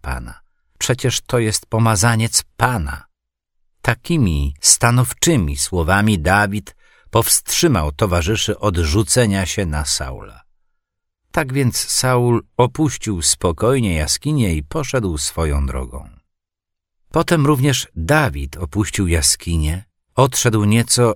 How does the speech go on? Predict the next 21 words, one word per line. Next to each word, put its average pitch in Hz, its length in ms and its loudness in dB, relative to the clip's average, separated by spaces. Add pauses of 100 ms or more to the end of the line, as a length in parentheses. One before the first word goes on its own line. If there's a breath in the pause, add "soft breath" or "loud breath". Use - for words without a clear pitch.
i 113 260 2
zawołał 107 800 2
w - 100 -18
kierunku 98 500 -2
Saula: 80 680 -4 (1200)
„Panie 143 420 4
mój, 85 600 0 (200)
królu!” 131 640 4 (840)
Saul 95 600 0 (100)
obejrzał 87 640 2
się 90 160 -4
za 76 160 -2
siebie. 71 460 -10 (640)
Dawid 98 540 2
oddał 113 400 2
mu 104 240 2
głęboki 98 600 0
pokłon 107 580 0
twarzą 98 500 0
do 95 140 2
ziemi. 71 440 -2